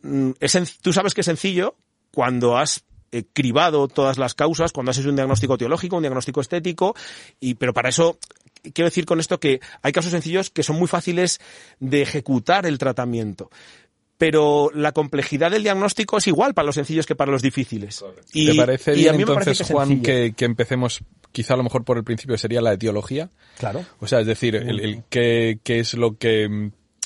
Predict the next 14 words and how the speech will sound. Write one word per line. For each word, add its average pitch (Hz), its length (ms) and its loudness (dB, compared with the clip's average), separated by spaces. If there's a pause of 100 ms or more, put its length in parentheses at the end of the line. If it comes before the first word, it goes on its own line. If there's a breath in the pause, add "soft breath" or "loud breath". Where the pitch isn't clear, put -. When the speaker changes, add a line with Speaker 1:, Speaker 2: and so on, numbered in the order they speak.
(300)
Speaker 2:
causa 120 400 0
esa, 104 360 0
o 95 300 -6
cuál 120 200 0
es 120 80 -4
la 117 160 2
causa, 113 440 -2 (120)
¿no? 147 180 -6
de, 98 680 -2 (720 soft breath)
de, 101 340 -2
de 104 80 -2
esa 104 160 -2
sonrisa 110 320 -4
gengival, 117 420 -2